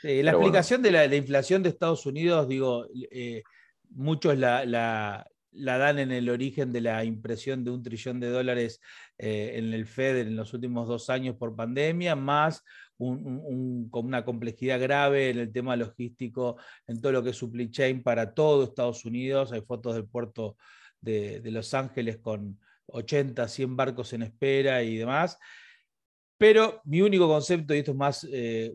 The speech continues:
Speaker 1: la ciencia económica, no lo digo yo, digo, la ciencia económica dice que la inflación es el impuesto más regresivo que hay. Quien más sufre la inflación es el que menos tiene. Entonces,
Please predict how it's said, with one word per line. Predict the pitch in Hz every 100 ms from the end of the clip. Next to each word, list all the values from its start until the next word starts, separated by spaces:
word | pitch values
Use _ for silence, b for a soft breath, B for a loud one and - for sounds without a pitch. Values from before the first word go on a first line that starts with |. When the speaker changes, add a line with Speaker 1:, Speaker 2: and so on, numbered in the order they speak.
| - -
Speaker 1:
la | 123
ciencia | - 175 151 -
económica, | 123 131 139 123 117
no | 123
lo | 123
digo | 123 120
yo, | -
digo, | 117 113
la | 120
ciencia | 120 156 156 143
económica | 127 139 143 127
dice | 127 123 120
que | 120
la | 120
inflación | 117 120 113 135
es | 127
el | 117
impuesto | 113 117 120 117
más | 120 127
regresivo | 117 113 107 - 117 101
que | 107
hay. | 101 98 b b b b _ _ - -
Quien | 139 135
más | 151 170 196 160 110 -
sufre | - 156 139 131
la |
inflación | 117 120 113 151
es | 127
el | 117
que | 120
menos | 127 127 117
tiene. | - 110 104
Entonces, | 110 127 120 123